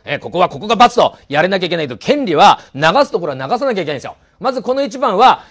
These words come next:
「うーん、×にはできないけど、丸って自信もないから、次こう。」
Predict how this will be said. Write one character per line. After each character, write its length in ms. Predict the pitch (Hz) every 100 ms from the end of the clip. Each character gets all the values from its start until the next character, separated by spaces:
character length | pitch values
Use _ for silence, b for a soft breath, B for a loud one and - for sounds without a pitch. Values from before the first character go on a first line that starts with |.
| b
「う 40 | -
ー 340 | 247 294 294
ん、× 40 | 269 294 320
に 80 | 320
は 80 | 285
で 80 | 269
き 80 |
な 80 | 277
い 20 |
け 80 | 254
ど、 160 | 254 247
丸 520 | 240 220 220 240 285
っ 20 |
て 140 | 214 302
自 120 | 262
信 140 | 262
も 100 | 294
な 80 | 302
い 80 | 294
か 80 | 269
ら、 140 | 196 B B
次 260 | 196 269
こ 100 |
う。」 20 | 254